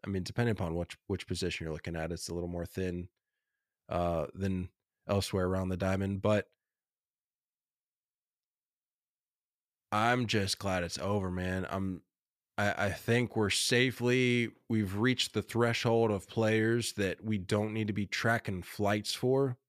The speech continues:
We can just kinda sit back and let the headlines come in as they will. Because I think Yamamoto was the last guy we were really checking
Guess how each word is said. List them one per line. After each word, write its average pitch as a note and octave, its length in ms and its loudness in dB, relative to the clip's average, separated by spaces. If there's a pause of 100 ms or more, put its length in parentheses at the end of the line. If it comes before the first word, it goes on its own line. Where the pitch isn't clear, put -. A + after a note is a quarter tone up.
(600)
We G#2 120 -2
can G#2 160 -4
just G2 140 -2
kinda F#2+ 220 -2
sit - 260 -2
back G#2 300 0
and E2+ 120 -6
let F2+ 200 -8
the D#2+ 180 -2
headlines F#2+ 500 -4
come G2 240 -4
in F#2+ 160 -4
as F#2 200 -4
they E2+ 160 -4
will. F2+ 420 -2 (1600)
Because F#2 200 -4
I F#2 60 -2
think G#2+ 180 0
Yamamoto A2 500 4
was G#2 220 2
the A#2+ 80 2
last A2+ 380 2
guy A2+ 240 4
we G#2+ 180 2
were G2+ 180 4
really A2 400 4
checking G#2+ 760 -2